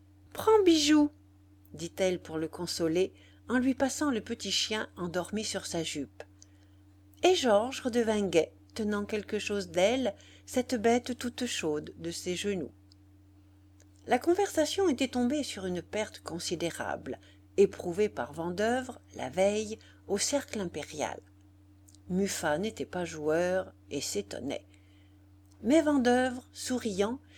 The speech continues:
fit une allusion à sa ruine prochaine, dont Paris causait déjà. Peu importait le genre de mort, le tout était de bien mourir. Depuis quelque temps, Nana le voyait nerveux,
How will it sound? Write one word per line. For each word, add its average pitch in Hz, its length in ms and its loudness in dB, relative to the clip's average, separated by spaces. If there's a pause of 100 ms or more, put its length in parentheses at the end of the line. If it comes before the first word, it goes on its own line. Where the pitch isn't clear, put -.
(140)
fit - 180 0
une 277 240 4
allusion 269 420 2
à 285 80 0
sa - 160 -4
ruine 233 300 0
prochaine, 170 680 0 (320)
dont 196 160 0
Paris 214 380 2
causait 175 400 0
déjà. 139 400 -4 (1120)
Peu 190 280 8
importait 180 600 0
le 180 140 -2
genre 180 320 -4
de 185 80 -2
mort, 196 520 0 (360)
le 302 140 2
tout 190 360 -4 (200)
était 170 260 -2
de 180 80 2
bien 196 220 0
mourir. 220 600 2 (1200)
Depuis 190 280 -2
quelque 170 360 -6
temps, - 320 -6 (540)
Nana 190 420 2
le 170 100 -4
voyait 165 380 -2
nerveux, 156 580 -4